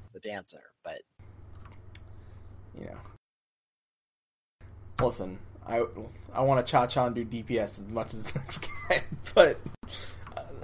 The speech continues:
Speaker 2: I don't, I don't know if that's a dancer. I really do not. We could talk a little bit. Uh, if we have time, we'll talk about it.
Speaker 1: I don't think so either. I'm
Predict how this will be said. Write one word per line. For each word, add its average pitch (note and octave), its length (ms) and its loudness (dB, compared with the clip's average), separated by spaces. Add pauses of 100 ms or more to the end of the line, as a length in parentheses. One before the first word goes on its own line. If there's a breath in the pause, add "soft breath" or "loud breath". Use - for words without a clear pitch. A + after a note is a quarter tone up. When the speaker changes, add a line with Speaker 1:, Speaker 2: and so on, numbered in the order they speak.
(500 loud breath)
Speaker 2:
I A#2+ 100 2
don't, B2+ 300 6
I - 80 -4
don't - 260 -8
know C#3 120 -6
if C3+ 100 -10
that's - 220 -10
a - 20 -10
dancer. - 560 -12
I C3+ 100 -8
really B2 200 -2
do B2 180 -8
not. G#2 280 -4 (520)
We F3+ 80 2
could F3+ 120 4
talk G#2+ 180 6
a - 20 -4
little F#2 140 -2
bit. D#2 180 -4 (240)
Uh, F#2+ 60 -6 (100)
if - 140 -8
we A2+ 60 0
have G#2 100 -2
time, F#2 240 -8
we'll - 80 -10
talk - 260 -8
about - 140 -10
it. - 120 -12
Speaker 1:
I C#3+ 60 -6
don't C#3+ 120 -2
think - 260 -16
so G#2 120 -10 (140)
either. G2 180 -14
I'm G#2 140 -12